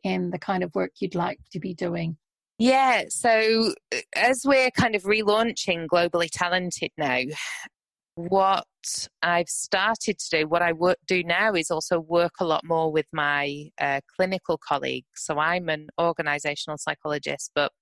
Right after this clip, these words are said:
Speaker 2: within the team now, we also have clinical psychologists. And essentially, it's everything around supporting the psychological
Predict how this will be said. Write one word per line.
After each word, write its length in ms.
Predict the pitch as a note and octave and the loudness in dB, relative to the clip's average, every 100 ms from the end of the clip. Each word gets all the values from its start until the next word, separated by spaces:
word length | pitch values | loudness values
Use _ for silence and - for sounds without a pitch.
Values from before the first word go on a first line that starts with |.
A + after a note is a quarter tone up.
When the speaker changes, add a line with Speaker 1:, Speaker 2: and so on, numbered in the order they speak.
| - | -2
Speaker 2:
within 300 | E3+ F3+ E3+ | 0 0 0
the 80 | |
team 480 | E3 - A#3 A#3 G3 | -4 0 0 2 0
now, 220 | D3 C#3 C#3+ | 0 -2 -2
we 160 | D3 | -2
also 280 | D3+ D#3 D#3+ - | -2 -2 -4 -2
have 140 | C#3+ _ - | -4 _ -4
clinical 340 | F3+ F3 E3 | -4 -4 -6
psychologists. 920 | - D3+ - D3+ D3 - D3 - - - | -4 -6 -6 -8 -6 -6 -8 -10 -12 -6
And 180 | D#3 D#3 | -6 -4
essentially, 800 | D#3+ - A#3+ C4 - F#3+ D3+ D3 | -6 -2 -2 -2 -6 -4 -2 -4
it's 160 | - - - | -8 -16 -4
everything 560 | F#3 F#3+ G3 - F#3+ F3+ | -2 -2 -4 -4 -4 -2
around 540 | E3+ F3 E3 - D3 | 0 0 -2 -6 -12
supporting 960 | - - - - D#3+ - D3 C#3+ D3 D3 _ _ _ | -10 -10 -6 -2 0 -2 -6 -6 -10 -18 _ _ _
the 80 | E3+ | -6
psychological 1200 | - F3 E3+ F#3 E3+ E3 F3 - D3 C#3+ C#3+ C#3+ | -4 -4 -4 0 0 0 -4 -2 -2 -2 -6 -14